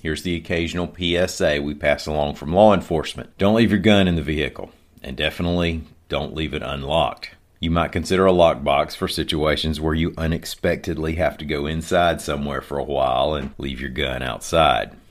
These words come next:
A L dot com's Carol Robinson reported a story this week that illustrates why. Hoover police released some statistics on guns stolen from vehicles. Last year, one hundred thirteen firearms were stolen from vehicles in Hoover.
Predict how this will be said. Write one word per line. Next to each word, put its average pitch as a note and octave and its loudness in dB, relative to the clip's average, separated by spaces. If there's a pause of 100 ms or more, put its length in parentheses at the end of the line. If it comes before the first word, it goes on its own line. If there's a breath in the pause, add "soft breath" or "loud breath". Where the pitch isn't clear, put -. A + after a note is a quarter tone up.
(140)
A C#2+ -2
L C#2+ 0
dot C2+ 0
com's C#2 -6
Carol C#2+ -2
Robinson D2+ 0
reported F2+ 0
a F#2+ 0
story G2+ 4
this D#2+ -2
week D2 -6
that - -10
illustrates C2 -8
why. F#2 0
Hoover A#2 6
police G2+ 4
released D#2+ 0
some F2+ -2
statistics E2+ -4
on D2+ -4
guns C#2+ -6
stolen C#2 -4
from C#2+ -10
vehicles. F2+ 0
Last C#2 -2
year, D2 -2
one C#2 -6
hundred D#2 -4
thirteen G#2 2
firearms D2 4
were E2 -2
stolen C2+ -4
from C#2 -8
vehicles C#2+ -4
in D#2 -4
Hoover. G#2 4